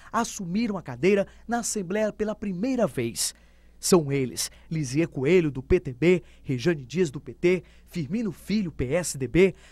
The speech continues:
Flávio Nogueira, P D T, Juliana Moraes Souza, P M D B, Belê,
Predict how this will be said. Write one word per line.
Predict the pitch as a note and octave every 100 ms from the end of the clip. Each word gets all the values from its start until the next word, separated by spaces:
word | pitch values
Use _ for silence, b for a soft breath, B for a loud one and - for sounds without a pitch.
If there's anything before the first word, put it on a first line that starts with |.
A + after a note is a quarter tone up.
| b
Flávio | - F3+ E3+ D#3
Nogueira, | D3 - F3 F3 C3
P | - A3+
D | D3
T, | - F#3 F#3+ b b -
Juliana | C3 E3 C#3 F3+ E3+
Moraes | C#3+ D#3 C3+
Souza, | - F3 F#3+ C3+ C3
P | B2+ D3
M | F3+
D | C3+
B, | B2+ F3 F3+ b b b -
Belê, | D#3+ F#3 C#3+ F3 G3